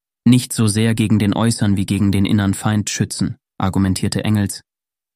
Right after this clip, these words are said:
denn sie stärkten die Kräfte der Unterdrückung des Proletariats und des Kampfes der arbeitenden Klasse. Die populären Schichten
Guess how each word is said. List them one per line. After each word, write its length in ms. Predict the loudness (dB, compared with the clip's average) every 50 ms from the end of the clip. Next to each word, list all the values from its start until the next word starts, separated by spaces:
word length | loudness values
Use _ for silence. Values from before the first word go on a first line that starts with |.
| _ -2
denn 140 | 0 0 0
sie 100 | 0 -2
stärkten 440 | -2 -2 -2 -2 -2 -2 -2 -2 0
die 120 | -2 -4
Kräfte 360 | -6 -4 -4 -4 -2 -2 -2
der 140 | -2 -2 0
Unterdrückung 560 | 0 0 -2 0 0 0 0 0 0 0 0
des 140 | -2 -4 -6
Proletariats 880 | -4 -2 -2 -2 -2 -2 -4 -4 -2 -2 -2 0 -2 -2 -4 -6 -12 _ _ _ _ _ -4
und 140 | -2 -2 -2
des 120 | -2 -6
Kampfes 440 | -4 -2 0 0 0 -2 -4 -6 -4
der 160 | -4 -4 -4
arbeitenden 560 | -2 -2 -2 -2 -4 -4 -2 -2 0 0 -2 -2
Klasse. 460 | -2 -2 -2 -2 -4 -6 -10 -10 -12 _ _ _ _ _ _ _ _ _ _ _ _ _ _ _ _ _ _ _ _ _ -4 -4
Die 80 | -2
populären 640 | 0 0 0 2 2 2 2 2 2 2 0 0 0
Schichten 480 | 0 -2 -2 -2 -2 0 0 0 0